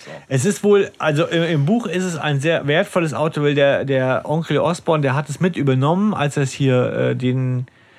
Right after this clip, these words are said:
Speaker 2: den, ähm, also das Grundstück gekauft hat und trägt sich immer mit dem Gedanken, das restaurieren zu lassen, weil es so schön ist.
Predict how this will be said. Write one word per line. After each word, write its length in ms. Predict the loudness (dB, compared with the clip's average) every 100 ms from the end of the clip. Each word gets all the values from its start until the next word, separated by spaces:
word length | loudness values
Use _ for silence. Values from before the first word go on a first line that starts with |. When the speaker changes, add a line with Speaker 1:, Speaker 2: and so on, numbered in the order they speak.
| -20 _ -4
Speaker 2:
den, 460 | -2 0 0 -2 -4
ähm, 540 | -4 -2 0 -2 -4 -10 _ _ _ _ -10
also 200 | -6 -2
das 120 | -2
Grundstück 380 | 2 0 2 0
gekauft 440 | -2 0 0 0 0
hat 160 | -2 -4 -18 -20 0
und 260 | 0 0 -4 -18
trägt 280 | -2 0 0
sich 160 | -4 -2
immer 200 | 2 2
mit 160 | 2
dem 140 | 0 0
Gedanken, 440 | 0 0 0 0
das 220 | -2 0
restaurieren 600 | -2 0 2 4 4 4
zu 120 | 2 -2
lassen, 320 | -2 -2 -2
weil 80 | -2
es 100 | -2
so 80 |
schön 360 | -4 2 2 2
ist. 280 | -4 -12